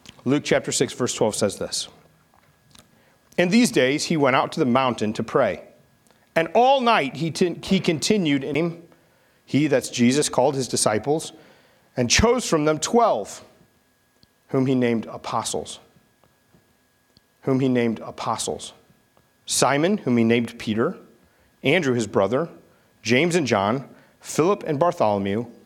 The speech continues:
and Matthew and Thomas, and James the son of Alphaeus, and Simon who is called the Zealot,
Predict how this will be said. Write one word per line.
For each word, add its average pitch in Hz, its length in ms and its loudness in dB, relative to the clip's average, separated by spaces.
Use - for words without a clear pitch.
and 147 160 2
Matthew 185 480 0
and 127 140 -4
Thomas, 139 600 -2
and 120 160 -2
James 139 360 0
the 156 80 0
son 139 240 0
of 123 80 0
Alphaeus, 120 600 -2
and 120 140 0
Simon 185 460 2
who 143 80 0
is 131 100 0
called 151 220 0
the 120 80 -2
Zealot, 113 480 0